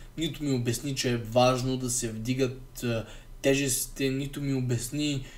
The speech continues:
а, че е важно да потърся някакъв метод на прогресия или по-скоро той да ми обясни някакъв метод за прогресия.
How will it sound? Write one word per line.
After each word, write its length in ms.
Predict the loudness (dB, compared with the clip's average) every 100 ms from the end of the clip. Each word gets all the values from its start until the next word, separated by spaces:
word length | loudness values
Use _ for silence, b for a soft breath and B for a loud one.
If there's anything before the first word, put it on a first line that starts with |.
| B B
а, 340 | -2 0 0 -4 -4
че 240 | -4 -2 -2
е 60 |
важно 680 | 2 4 4 4 2 2 0 B -16 -10 0
да 460 | 2 4 2 -2 -8 -16 -20 -20 -10 -10 -10 -16 -18 -18 -14
потърся 420 | 2 6 6 6
някакъв 380 | 4 2 -2 0
метод 260 | 0 0 -2
на 140 | -4
прогресия 400 | -2 0 2 2
или 100 | 0
по-скоро 400 | -2 -2 0 -2 4
той 200 | 8 8
да 60 | 8
ми 320 | 4 0 0 B B -4
обясни 420 | -2 0 -2 -2
някакъв 480 | -2 -2 -4 -8 -2
метод 360 | 0 0 -4
за 180 | -8 -6
прогресия. 800 | -8 -2 2 2 2 2 2 0